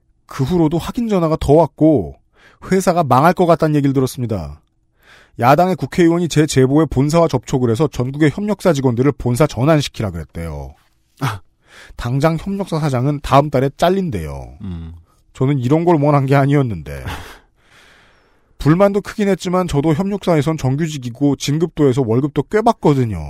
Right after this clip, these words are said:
Speaker 1: 혼란스럽습니다. 장기적으로 보면 기사들이 전환되는 게 좋은 것 같은데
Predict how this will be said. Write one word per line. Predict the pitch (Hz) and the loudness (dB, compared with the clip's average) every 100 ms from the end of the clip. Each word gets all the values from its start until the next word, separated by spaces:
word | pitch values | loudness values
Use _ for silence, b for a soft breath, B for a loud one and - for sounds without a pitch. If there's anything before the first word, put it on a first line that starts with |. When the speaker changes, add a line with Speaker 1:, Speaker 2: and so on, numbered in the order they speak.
| 65 73 _ _ _ _ _ _ _ _ | -12 -18 _ _ _ _ _ _ _ _
Speaker 1:
혼란스럽습니다. | 151 180 170 151 135 - 107 76 67 55 50 - - _ _ _ _ _ _ _ _ _ _ B B B B B B B | 0 2 0 -2 -2 -6 -12 -12 -14 -14 -20 -20 -20 _ _ _ _ _ _ _ _ _ _ B B B B B B B
장기적으로 | - 143 165 190 190 | -4 0 2 2 2
보면 | 165 175 208 135 | 0 0 0 -2
기사들이 | - - 170 170 165 | -6 -2 -2 -2 -4
전환되는 | - 143 175 160 151 | -2 0 0 0 0
게 | 156 | -2
좋은 | - 147 180 | 0 0 2
것 | 165 | 2
같은데 | 143 - 123 127 147 | 0 -2 -2 0 0